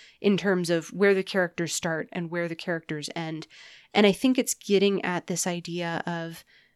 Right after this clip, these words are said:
the cycle of violence is going to perpetuate itself until somebody is going to be able to break free of it. And I don't know that Del Toro has an answer for breaking free from that violence, but he is very clearly enamored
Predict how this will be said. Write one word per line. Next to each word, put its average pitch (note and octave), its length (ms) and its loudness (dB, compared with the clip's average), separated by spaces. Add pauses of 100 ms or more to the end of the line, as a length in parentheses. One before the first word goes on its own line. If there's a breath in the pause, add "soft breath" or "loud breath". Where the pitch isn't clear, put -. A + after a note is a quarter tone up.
(100)
the G3+ 140 4
cycle F#3 580 0
of E3 140 0
violence E3+ 640 -4
is F3+ 160 -4
going E3+ 320 -4
to F#3+ 100 -8
perpetuate G#3 680 -6
itself A3+ 440 -4
until E3+ 300 -4
somebody D#3+ 420 -6
is E3+ 140 -4
going E3 280 -8
to - 100 -14
be E3+ 100 -6
able - 220 -6
to - 160 -6
break - 340 -6
free - 300 -6
of - 100 -2
it. - 160 -2
And F#3+ 160 -2
I F#3 80 0
don't G3+ 280 4
know G3 120 4
that F3+ 220 0
Del E3 160 -2
Toro E3+ 420 -4
has D#3+ 460 -6 (380 loud breath)
an G3+ 120 4
answer F#3 440 4
for G#3 340 4 (200)
breaking F3 400 0
free E3+ 260 -4
from A3 360 4
that G3 200 6
violence, D#3+ 520 -4
but - 200 -4
he F#3+ 140 0
is E3 120 0
very F3+ 260 0
clearly F3 580 -2
enamored D#3 540 -6